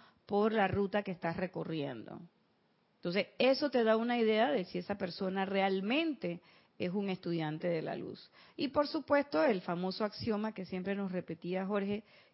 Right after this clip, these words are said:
que el que lo es, no lo dice, porque el que lo dice no lo es. O sea,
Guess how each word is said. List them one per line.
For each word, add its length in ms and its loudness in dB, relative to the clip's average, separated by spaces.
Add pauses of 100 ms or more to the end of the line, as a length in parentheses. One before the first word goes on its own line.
que 140 -4
el 140 -2
que 160 -2
lo 260 2
es, 340 2 (1700)
no 220 2
lo 160 8
dice, 540 0 (100)
porque 300 -4
el 100 -4
que 140 -2
lo 160 0
dice 360 0
no 220 0
lo 180 2
es. 240 0
O 80 -10
sea, 220 -8